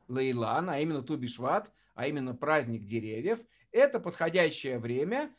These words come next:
для исправления, э, исправления, э, греха поедания с дерева познания добра и зра-, и зла, да, которое, которое, дальше говорит Рав Шерки,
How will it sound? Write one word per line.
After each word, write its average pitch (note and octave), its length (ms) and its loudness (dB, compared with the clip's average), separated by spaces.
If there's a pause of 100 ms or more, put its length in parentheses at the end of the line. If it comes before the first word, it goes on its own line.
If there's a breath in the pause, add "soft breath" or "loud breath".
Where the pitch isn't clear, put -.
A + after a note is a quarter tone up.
(140)
для D3 540 2
исправления, F3+ 1080 0 (440)
э, A#2+ 1300 0 (1500)
исправления, C3+ 1040 -2
э, A#2 200 -4
греха B2+ 360 -4
поедания C3+ 560 -4
с A#2 60 -10
дерева C3 260 -2
познания B2 380 -6
добра A2+ 340 -4
и A#2 80 -4
зра-, G#2+ 380 -10 (220)
и D3+ 120 0
зла, A2+ 480 -4 (320)
да, F#3+ 400 2 (160)
которое, E3+ 600 4
которое, C#3+ 440 0
дальше D#3+ 300 -2
говорит B2+ 580 -4
Рав G#2 260 -8
Шерки, F3+ 500 -10